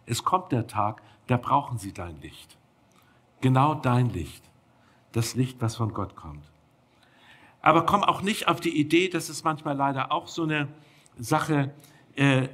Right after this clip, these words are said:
komm nicht auf die Idee, dass die anderen so leben müssen, wie du lebst. Das ist immer so dieses etwas Übergriffige, dass wir sagen, „Wir sind jetzt erlöst und du hast bitte auch erlöst zu sein.“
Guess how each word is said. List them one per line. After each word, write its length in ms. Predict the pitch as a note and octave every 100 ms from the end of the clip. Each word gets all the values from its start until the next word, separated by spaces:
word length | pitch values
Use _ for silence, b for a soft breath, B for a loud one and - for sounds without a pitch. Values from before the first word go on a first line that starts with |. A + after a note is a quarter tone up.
| -
komm 180 | D#3 E3+
nicht 220 | F#3 -
auf 120 | D#3+
die 160 | - D3
Idee, 280 | C#3 E3 F3
dass 220 | D#3+ -
die 220 | D3+ D3+
anderen 460 | D#3+ F#3+ F3+ D#3+ C#3+
so 140 | C3+
leben 360 | C3+ D3+ E3 D3
müssen, 360 | C#3+ - C#3
wie 100 | C3
du 180 | C3+ C3+
lebst. 600 | G#2 E2 D2+ - - _ _ _ _ _ _ - _ B B B B B B B _ _ -
Das 180 | C#3+ D3
ist 140 | -
immer 260 | - E3+ D#3+
so 240 | D3+ D#3
dieses 440 | D3+ D3 D3 D3 -
etwas 420 | D3+ D3 C#3+ -
Übergriffige, 840 | E3+ F#3 D#3+ - C#3 C#3 C3+ C#3
dass 260 | C#3+ C3+ -
wir 80 | C3
sagen, 340 | C#3 C3+ C3+ B B -
„Wir 120 | C#3
sind 240 | D#3 D#3
jetzt 240 | D#3 D3+ -
erlöst 500 | C3 C3 F3+ F3 -
und 160 | C3
du 140 | D3 C3+
hast 220 | D3 -
bitte 280 | C#3 C3+ -
auch 200 | A#2 -
erlöst 420 | F#2 F2 E2+ -
zu 140 | -
sein.“ 260 | C#2+ C#2+